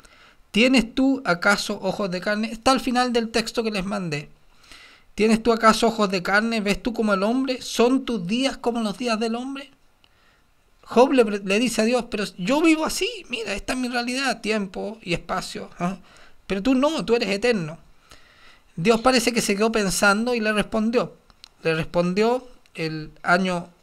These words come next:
cero para nuestra cronología, y es lo que dice Juan uno catorce. "Y aquel verbo fue hecho carne y habitó entre nosotros".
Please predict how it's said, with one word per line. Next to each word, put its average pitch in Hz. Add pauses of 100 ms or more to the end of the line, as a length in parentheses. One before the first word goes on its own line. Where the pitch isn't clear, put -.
cero 226 (1300)
para 135
nuestra 143
cronología, 160
y 208
es 214
lo 214
que 202
dice 202
Juan 147 (140)
uno 165
catorce. 139 (480)
"Y 165
aquel 214
verbo 220 (200)
fue 202
hecho 185
carne 233 (220)
y 175
habitó 175 (500)
entre 175
nosotros". -